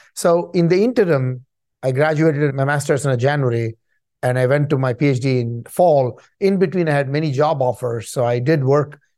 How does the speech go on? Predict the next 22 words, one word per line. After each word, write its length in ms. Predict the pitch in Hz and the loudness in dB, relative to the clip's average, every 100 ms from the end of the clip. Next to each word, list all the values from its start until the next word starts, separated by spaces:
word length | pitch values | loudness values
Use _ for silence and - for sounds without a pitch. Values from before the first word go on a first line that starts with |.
| _ - | _ -8
in 140 | 127 | -4
a 80 | 120 | -4
company 480 | - 175 180 139 113 | -4 -4 -2 -2 -2
for 180 | - 110 | -4 -6
six 300 | 143 - - | -6 -10 -10
to 140 | 120 | -10
seven 260 | - 117 110 | -8 -6 -4
months. 460 | 143 170 143 - _ _ _ _ - | -2 -2 -4 -8 _ _ _ _ -6
That 160 | 135 | -2
was 120 | 147 139 | -2 -2
the 80 | |
Intel's 540 | 156 160 156 160 143 - - | -2 -2 0 0 0 -6 -14
software 480 | 117 - 156 - 143 | -10 -4 -4 -2 -4
company 380 | 131 117 127 120 | -4 -8 -8 -6
in 80 | 117 | -6
India 300 | 120 120 113 | -4 -2 -2
at 100 | 110 | -2
that 160 | 113 | -8
time, 240 | - 113 113 | -6 -8 -6
in 60 | |
the 80 | 117 | -6
export 360 | 110 - 147 | -8 -6 -8